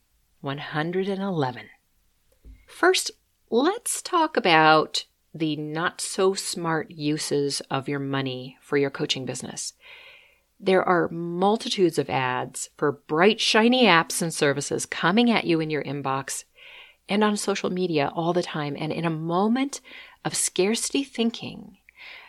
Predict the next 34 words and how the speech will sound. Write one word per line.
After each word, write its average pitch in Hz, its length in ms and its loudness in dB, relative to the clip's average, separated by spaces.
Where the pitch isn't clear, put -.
you 165 140 -4
might 147 460 -2
be 262 120 -2
tempted 254 460 -4
to 190 80 0
buy 180 300 2
one 135 400 -2
and 135 200 -8
then 127 200 -8
another 208 760 -2
and 139 180 -8
then 131 140 -10
another, 208 600 -2
and 139 180 -6
that 127 180 -6
all 143 240 -2
adds 139 280 -4
up. 123 260 -6
You 247 100 -2
know, 147 200 2
you 160 140 -4
might 165 200 0
think - 220 -6
something 151 300 -4
like, 139 260 -4
"Maybe 247 280 2
this 302 600 4
will 185 100 6
make 170 260 0
the 147 100 -2
difference 139 420 -8
in 135 100 -10
my 131 140 -10
business." - 500 -12